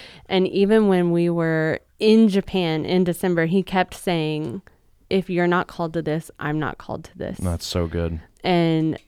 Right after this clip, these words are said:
Speaker 1: it, like, "If you're not called, then the Lord's not calling me. So we can make this decision together,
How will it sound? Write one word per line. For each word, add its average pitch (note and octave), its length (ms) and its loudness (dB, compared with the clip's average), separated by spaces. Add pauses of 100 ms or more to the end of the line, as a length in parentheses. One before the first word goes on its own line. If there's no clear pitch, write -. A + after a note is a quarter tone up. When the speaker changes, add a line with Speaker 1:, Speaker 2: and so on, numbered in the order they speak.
Speaker 1:
it, - 200 -2
like, D#3 260 0
"If D3+ 120 -6
you're F#3 160 4
not G#3 160 2
called, A3 380 0
then F#3 120 2
the E3+ 100 4
Lord's E3 260 0
not D3+ 220 0
calling D#3 340 -2
me. D#3 300 -2
So D#3 680 0
we F3+ 240 2
can F#3 200 2
make D#3 180 -2
this E3 140 -6
decision E3 480 -4
together, D3+ 600 -2